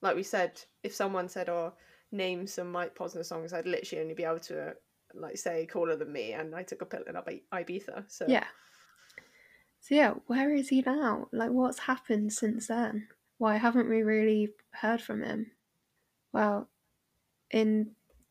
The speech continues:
Speaker 2: twenty seventeen, so a year after his second album came out, he actually left L A 'cause he was kind of based in L A to go, um, move home back to Michigan. Well, yeah, back to Michigan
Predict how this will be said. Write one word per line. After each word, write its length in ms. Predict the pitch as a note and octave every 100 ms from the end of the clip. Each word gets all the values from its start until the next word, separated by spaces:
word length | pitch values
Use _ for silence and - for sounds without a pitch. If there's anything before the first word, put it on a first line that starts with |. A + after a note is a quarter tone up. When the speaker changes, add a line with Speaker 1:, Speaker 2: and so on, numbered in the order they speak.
| _ - -
Speaker 2:
twenty 280 | - C4 B3
seventeen, 720 | A#3 G#3 G3 G3+ - - - -
so 180 | - G#3
a 20 |
year 260 | G#3 G3+ G3
after 360 | F#3+ G3 G3+
his 160 | G#3 G3+
second 280 | G3+ G#3+ G#3
album 220 | F#3+ G#3
came 160 | G#3+ G#3
out, 240 | G#3 - - _ - - - - - _ _
he 500 | - - A3+ G#3+ G3+
actually 360 | - - - G#3+
left 280 | F#3+ G#3 -
L 180 | G3 F#3+
A 200 | F#3 G3
'cause 140 | -
he 140 | G3+ F#3+
was 100 | -
kind 160 | F#3
of 80 | F3+
based 320 | F3+ F#3+ -
in 100 | E3
L 160 | A2+ F3+
A 380 | G2 - - G#3 _ - - - _ _ _
to 180 | - G#3
go, 460 | G#3 G3 F#3+ F#3+ F#3
um, 420 | - - - A#3+ E4+
move 260 | A3+ G#3 G3+
home 560 | G#3 G3+ G#3+ A3+ B3+ -
back 220 | - F#3+ -
to 100 | G3+
Michigan. 460 | G3 - - - -
Well, 240 | F#3 F#3+ _ _ _ _ _ -
yeah, 160 | G#3
back 280 | - - G#3+
to 80 | A3+
Michigan 640 | G#3 - - - - A3